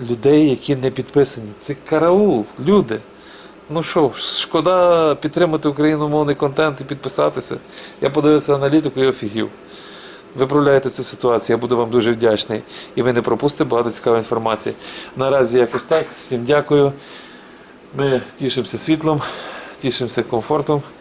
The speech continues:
Ну, ближайших пару зо чотири години гарантованих. І вам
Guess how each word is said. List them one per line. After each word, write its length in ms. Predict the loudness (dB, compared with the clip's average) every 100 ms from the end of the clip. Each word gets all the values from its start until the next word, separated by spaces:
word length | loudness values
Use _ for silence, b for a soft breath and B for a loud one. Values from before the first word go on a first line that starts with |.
| B B B B -10
Ну, 140 | -8 -4
ближайших 480 | 0 2 2 0 -2
пару 380 | -2 0 0 -2 B B B B B B B B -20 -16
зо 180 | -4 -2
чотири 340 | -2 0 2
години 340 | 2 2 2 2
гарантованих. 600 | 0 0 0 0 0 -4 -14 -20 B B B B B B B B B B -20 -20 -8
І 120 | 0
вам 280 | 2 2 0